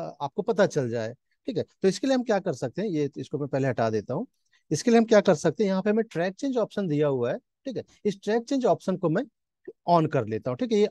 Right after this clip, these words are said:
on और off की तरह काम करता है, इसमें क्लिक करेंगे ये on हो जाएगा और इसमें हम दोबारा क्लिक करेंगे ये off हो जाएगा,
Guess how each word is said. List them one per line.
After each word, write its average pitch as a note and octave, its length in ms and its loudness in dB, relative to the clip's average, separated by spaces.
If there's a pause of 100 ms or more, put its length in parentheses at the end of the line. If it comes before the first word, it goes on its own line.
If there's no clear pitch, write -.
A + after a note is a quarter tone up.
on F3 220 0
और G#3+ 140 -2
off E3+ 220 0
की A3+ 120 -6
तरह G3+ 180 -4
काम D#3+ 280 -4
करता D3 260 -2
है, F#3 60 -2
इसमें F#3 240 -6
क्लिक F#3+ 240 -2
करेंगे F#3 260 0
ये F#3+ 80 2
on D#3 260 0
हो G3 60 -2
जाएगा C#3+ 340 0 (300)
और D#3+ 80 -2
इसमें F3 200 -6
हम F#3 80 -4
दोबारा D#3 280 2
क्लिक D#3 240 -4
करेंगे D3 280 -4
ये A#3 60 0
off G#2+ 240 -4
हो A#2+ 40 -10
जाएगा, G#2+ 380 -8